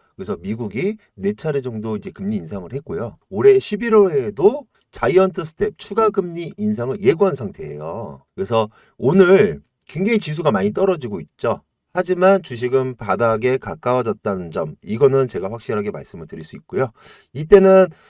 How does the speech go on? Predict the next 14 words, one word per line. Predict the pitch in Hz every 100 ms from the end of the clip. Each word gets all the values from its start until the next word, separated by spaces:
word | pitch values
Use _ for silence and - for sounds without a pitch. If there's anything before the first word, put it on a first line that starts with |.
| -
내 | 143
자금을 | 156 110 107 135 127
몽땅 | 104 151 185 190 160
매수를 | 101 - 117 127
하-, | 165 -
하시는 | 147 165 135
것보다는 | 127 - 104 82 82 139 90 - _
차츰차츰 | - 208 208 214 196 156 - 160 -
분할 | 117 156 214
매수를 | 202 160 127 120 113
통해서 | 170 170 135 110
제가 | 107 104 101
알려드릴 | 85 104 104 - 101
거니까 | 90 80 71 - 110